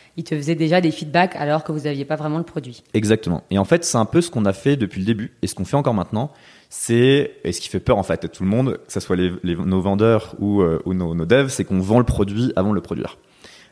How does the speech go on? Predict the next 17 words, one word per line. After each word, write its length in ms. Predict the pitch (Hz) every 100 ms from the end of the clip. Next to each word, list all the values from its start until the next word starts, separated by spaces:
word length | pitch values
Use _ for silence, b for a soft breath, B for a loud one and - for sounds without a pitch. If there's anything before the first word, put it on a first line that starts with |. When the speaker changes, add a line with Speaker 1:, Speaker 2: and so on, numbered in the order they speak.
| -
Speaker 2:
Euh, 180 | 76 78
c'est-à-dire 260 | - 107 107
qu'en 100 | 107
fait, 120 | 120
on 40 |
va 80 | 92
vraiment 220 | 98 123
aller 80 | 131
dans 180 | 113 101
le 40 |
marché 240 | 95 - 131
en 60 |
disant, « 320 | 104 107 139 - B B B B -
On 80 | 107
a 60 | 117
cette 180 | 151
innovation, 380 | 151 113 101 185